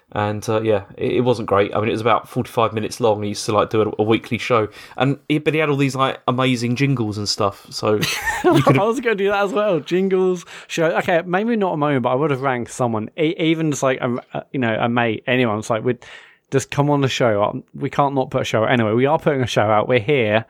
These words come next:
Speaker 2: Uh, so let's go on to follow up.
Speaker 1: There's not a, well, there's not a lot, though, is
Speaker 2: Basically,
Speaker 1: there?
Speaker 2: the trouble is, is ninety-nine percent of it is about Sean and David. So, um, I mean, Thomas saying the Sean impression for David was brilliant, wasn't it, David? Yeah,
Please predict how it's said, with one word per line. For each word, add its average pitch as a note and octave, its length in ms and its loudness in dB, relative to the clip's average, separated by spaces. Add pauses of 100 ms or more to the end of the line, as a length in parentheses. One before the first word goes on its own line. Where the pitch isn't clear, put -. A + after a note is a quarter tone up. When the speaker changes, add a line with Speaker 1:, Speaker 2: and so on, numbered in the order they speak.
(720)
Speaker 2:
Uh, A2+ 420 4 (180)
so - 160 -4
let's C3+ 200 0
go C3 120 2
on B2 80 2
to B2 80 -4
follow B2+ 240 2
up. G2 60 -4
Speaker 1:
There's A#2+ 140 0
not F#2 180 4
a, - 80 -8 (180)
well, D#3+ 320 2 (300)
there's D3+ 160 2
not E3+ 200 2
a A#2+ 40 -2
lot, B2 140 4
though, - 60 4
is A#2 120 6
Speaker 2:
Basically, - 140 2
Speaker 1:
there? A#2 80 4
Speaker 2:
the - 60 -10
trouble D3+ 240 2
is, A2 200 2 (200)
is C#3 120 2
ninety-nine D3+ 420 2
percent C3+ 300 -2
of - 60 -2
it B2+ 100 0 (180)
is D3 120 -2
about C#3 260 2
Sean C3+ 260 2
and C3 120 2
David. B2 420 0 (260)
So, C#3 720 -2
um, B2+ 580 0
I - 60 -6
mean, C#3 140 0
Thomas D3 360 0
saying C3 220 -2
the B2 60 -2
Sean C3+ 260 0
impression C3 400 -2
for C#3 120 -2
David B2+ 300 2
was B2 120 2
brilliant, C3 440 0
wasn't D3 240 0
it, B2+ 60 -4
David? C#3+ 400 2 (1200)
Yeah, C#3 340 2